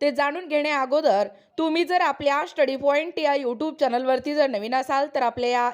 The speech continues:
चॅनलला लगेचच लाईक आणि सबस्क्राईब करायला विसरू नका. चला तर मग, वेळ वाया न घालवता निवृत्तीनंतरही सेवेत मुदतवाढ देण्यासंदर्भात हा महत्त्वपूर्ण जीआर काय आहे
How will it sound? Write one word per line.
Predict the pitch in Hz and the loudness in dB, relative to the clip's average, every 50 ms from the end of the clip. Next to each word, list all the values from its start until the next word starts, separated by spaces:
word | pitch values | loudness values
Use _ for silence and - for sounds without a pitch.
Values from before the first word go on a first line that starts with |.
| - - | -4 -4
चॅनलला | 269 240 233 254 285 320 302 294 185 185 185 185 - - _ _ _ _ - | -2 -2 0 0 0 0 2 2 2 0 0 -2 -6 -14 _ _ _ _ 0
लगेचच | 294 302 302 285 262 320 339 330 - 302 240 214 220 226 220 - - - | 2 2 2 2 0 -2 -4 -2 0 2 4 4 4 4 2 -2 0 4
लाईक | 277 285 302 302 339 - 311 | 6 6 6 4 2 0 0
आणि | 269 269 294 302 | 0 0 -2 -4
सबस्क्राईब | 277 285 226 196 - - - 262 262 269 | -4 -6 -6 -6 -6 -4 -2 0 0 0
करायला | 262 269 233 226 233 247 254 | 0 0 2 2 2 2 2
विसरू | 220 185 190 - 262 262 277 | 0 -2 -4 -4 -4 -4 -2
नका. | 285 277 269 294 294 311 339 - _ _ _ _ _ - | -2 -2 -2 -2 -4 -6 -6 -10 _ _ _ _ _ 0
चला | 277 262 269 269 285 311 311 | 2 4 4 4 4 2 2
तर | 302 277 269 | 2 2 2
मग, | 269 269 277 277 294 302 311 277 | 2 2 4 4 4 2 2 0
वेळ | 240 240 262 277 | 0 2 2 2
वाया | 269 240 226 240 240 254 269 | 2 2 2 2 2 0 0
न | 277 254 233 240 269 | -2 -4 -4 -4 -2
घालवता | 285 285 262 233 247 247 - - - 180 180 185 190 185 - _ _ _ - | -2 -2 0 0 0 0 0 0 2 2 2 2 0 0 -4 _ _ _ -6
निवृत्तीनंतरही | 262 294 311 320 349 359 349 381 370 359 311 294 294 269 302 302 294 294 302 311 320 | -2 0 0 2 2 0 0 -2 -2 0 0 0 0 0 0 0 0 0 -4 -4 -4
सेवेत | 302 294 240 240 254 269 - - | -2 0 2 4 4 2 2 2
मुदतवाढ | 262 240 240 262 269 269 277 277 294 311 311 | 0 0 2 2 2 0 0 0 0 0 0
देण्यासंदर्भात | 294 262 240 247 247 269 - 269 247 240 247 269 277 262 190 175 185 180 - - _ _ _ - | -2 -2 -2 -2 -4 -4 -6 -8 -6 -4 -2 0 2 2 2 0 0 -4 -6 -12 _ _ _ -2
हा | 254 | 0
महत्त्वपूर्ण | 262 285 285 294 294 339 349 349 349 349 349 349 349 359 | 2 4 4 2 2 0 -2 -4 -2 -2 -2 0 2 0
जीआर | 349 262 277 262 262 269 277 285 | 0 0 0 2 2 2 2 0
काय | 277 - 262 262 277 294 | -2 0 0 0 2 2
आहे | 285 285 294 277 269 196 202 208 | 0 -2 -2 -4 -4 -4 -4 -6